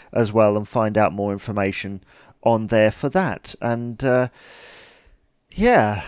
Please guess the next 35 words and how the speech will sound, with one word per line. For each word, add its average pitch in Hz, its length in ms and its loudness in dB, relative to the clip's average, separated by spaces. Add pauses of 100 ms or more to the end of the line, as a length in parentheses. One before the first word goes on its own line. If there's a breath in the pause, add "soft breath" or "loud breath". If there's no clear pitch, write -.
(120)
that - 380 -2
pretty 226 380 -2
much 147 580 -2 (420 loud breath)
brings 170 600 -4
me 104 280 -4
to 135 160 -10
the 135 240 -4
end 107 320 -4 (300 loud breath)
of 110 180 -2
this 147 240 -2
episode. 113 580 -2
But - 200 2
before 202 580 2 (300 soft breath)
I 110 300 2
say 101 560 -2
goodbye, 101 480 -6
dear 101 240 -2
listener, 127 480 -4 (400 loud breath)
I 113 100 -2
would 107 160 -4
like 127 180 2
to 110 60 -14
say 117 260 -2
thank 139 400 -4
you 160 220 -4
once 120 300 -2
again. 113 400 -6
And 113 280 -6
if - 200 -4
you'd 160 120 0
like 214 260 2
to 147 80 -14
be 143 120 2
a 120 60 0
guest 127 460 -2